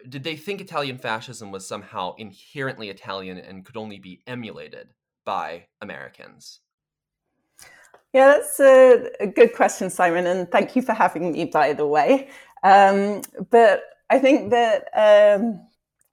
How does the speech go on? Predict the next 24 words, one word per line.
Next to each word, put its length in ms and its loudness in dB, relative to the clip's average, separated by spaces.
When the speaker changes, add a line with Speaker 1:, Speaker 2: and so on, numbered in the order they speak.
Speaker 2:
the 140 -10
main 360 -2
answer 840 0
to 340 -4
the 140 -10
question 420 -4
would 180 -6
be 280 -4
that, 320 -4
in 200 -6
general, 520 -2
the 100 -8
people 320 -8
I 80 2
write 340 -4
about, 460 -6
uh, 260 -2
weren't 300 0
arguing 640 -6
that 180 -10
Italian-style 800 -8
fascism 720 -14
should 280 -14
be, 320 -8